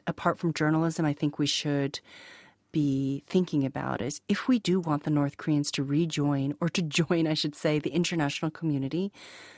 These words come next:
in the future, economically, legally, we also need to give them the tools and the training to reach that goal, uh, to rise to the occasion.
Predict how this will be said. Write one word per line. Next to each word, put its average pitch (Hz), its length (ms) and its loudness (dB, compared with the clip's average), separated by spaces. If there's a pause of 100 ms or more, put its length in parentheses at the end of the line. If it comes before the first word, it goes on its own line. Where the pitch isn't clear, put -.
(180)
in 180 140 6
the 190 80 4
future, 151 560 0 (420)
economically, 156 920 2
legally, 147 680 0 (320)
we 190 160 6
also 233 240 2
need 190 200 4
to - 60 -8
give 156 220 -2
them 160 180 2
the 147 80 0
tools 156 380 0
and 143 120 4
the 135 60 0
training 147 560 0 (380)
to - 120 0
reach 185 380 0
that - 220 -4
goal, - 340 -6 (640)
uh, 151 320 0
to 165 140 0
rise 170 400 2
to 156 120 0
the 131 120 -2
occasion. - 640 -8